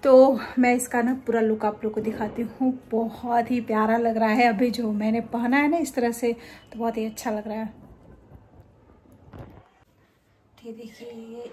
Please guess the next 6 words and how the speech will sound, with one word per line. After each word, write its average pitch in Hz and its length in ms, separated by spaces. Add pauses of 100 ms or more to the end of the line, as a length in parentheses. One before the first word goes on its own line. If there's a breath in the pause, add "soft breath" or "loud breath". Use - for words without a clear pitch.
इसका 220 400
जो 214 160
है 262 240
शरारा 208 500 (100)
है 285 180
और 240 1200